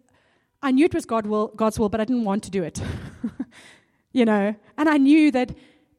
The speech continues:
he actually is working with a much bigger purpose and a much bigger plan, and in a way that was liberating. <laughs> Um, but in, in a way as well, I had to s-, trust the people around me to help me discern what the will of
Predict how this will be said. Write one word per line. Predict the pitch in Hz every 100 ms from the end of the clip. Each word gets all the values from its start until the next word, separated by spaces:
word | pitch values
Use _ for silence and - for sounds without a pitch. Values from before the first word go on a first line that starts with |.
| _ _
he | - - 330
actually | 311 - 311 294 - _ _ _
is | 277 220
working | 240 269 311
with | 262
a | 254
much | 247 -
bigger | - 240
purpose | 240 269 - 226
and | 233
a |
much | 220 233
bigger | - 240
plan, | 226 285 254 175 170 202 _ _ -
and | 285
in | 349
a |
way | 381 269
that | 294 294
was | 262 214
liberating. | 240 269 196 170 175 151 160 _ -
<laughs> | 208 _ _ _ _ _ _ _ _ -
Um, | 226 226 226 226 - _ _ _ -
but | 208
in, | 302 294 - -
in | 311
a | 269
way | 233 247 285
as | 269 233
well, | 214 220 208 202
I | 262 294
had | 254 294
to | 254
s-, | - _ -
trust | - 339 269 - -
the | -
people | 277 262 240
around | 214 214 240 294 185
me | 170 175 - _ _
to | -
help | - 240
me | 269
discern | 226 - 262 226 202
what | 202
the | 226
will | 202
of | 190